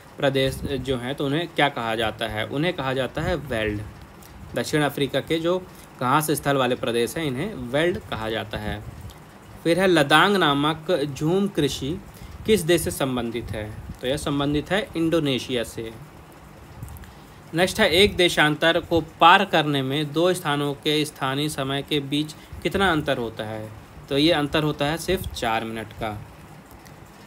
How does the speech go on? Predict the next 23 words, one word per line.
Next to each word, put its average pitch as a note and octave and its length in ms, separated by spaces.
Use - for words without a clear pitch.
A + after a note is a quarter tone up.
इसके G#3+ 260
बाद F#3+ 260
है, G#3 180
राजा D#3+ 320
भोज C#3 360
के F3+ 120
द्वारा D3 480
त्रिभुवन E3 460
नारायण C3+ 440
मंदिर C3 320
का C#3+ 140
निर्माण C3 600
कहाँ E3+ 200
कराया F3 300
गया F3 200
था? F#3+ 300
तो - 60
ये D3+ 120
कराया D#3 300
गया D#3 140
था F3+ 160
चित्तौड़ A2 580
में। A2 280